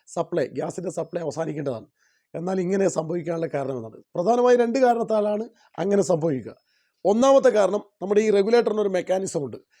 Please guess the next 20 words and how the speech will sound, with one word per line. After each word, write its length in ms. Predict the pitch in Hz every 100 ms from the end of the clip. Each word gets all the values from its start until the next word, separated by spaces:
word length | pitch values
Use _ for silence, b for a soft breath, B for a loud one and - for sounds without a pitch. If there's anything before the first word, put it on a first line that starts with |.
| b b b -
അതായത്, 260 | 220 240 247
നമ്മുടെ 200 | 247 247 233
റെഗുലേറ്റർ 340 | 226 254 247 226
on 120 | 240 214
ചെയ്യുക 240 | 247 233 240
എന്ന് 100 | 220
പറയുന്നത് 240 | 214 208 208
ഈ 60 | 208
വാൾവിൽ 260 | 196 196 175
തിരിച്ചിട്ടാണ് 380 | 180 143 170 185
നമ്മൾ 140 | 175 165 160
on 60 | 165
ചെയ്യുന്നത്, 260 | 170 175 175
ഓഫ് 100 | 143 -
ചെയ്യുന്നത്. 300 | 139 113 107 _ b b b
ഇതിപ്പോൾ 240 | 151 175 202 190
ഓഫിലാണ്, 340 | 208 208 233 - _ -
ഇത് 100 | 160 208 -
on-ിലാണ്. 400 | 165 185 160 113 - _ _ _ _ 127 139
ഓഫ്, 220 | -